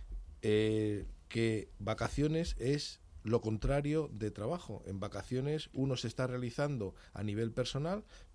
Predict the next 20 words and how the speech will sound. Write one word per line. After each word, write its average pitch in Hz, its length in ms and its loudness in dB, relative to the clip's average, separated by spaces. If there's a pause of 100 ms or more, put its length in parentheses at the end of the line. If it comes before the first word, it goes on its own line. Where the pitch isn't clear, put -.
pero 104 300 2
en, 101 360 -2
en 104 160 -4
el 101 100 -2
trabajo 131 500 2
uno 123 200 0
se 131 180 0
realiza 123 380 0
a - 20 2
nivel 107 240 0
personal 151 500 -2
y 107 120 -4
a 101 40 -2
nivel 101 260 -2
profesional, 110 520 -4
que 127 100 -8
también 104 340 -4
es 113 40 0
muy 104 140 -2
importante. 95 580 -8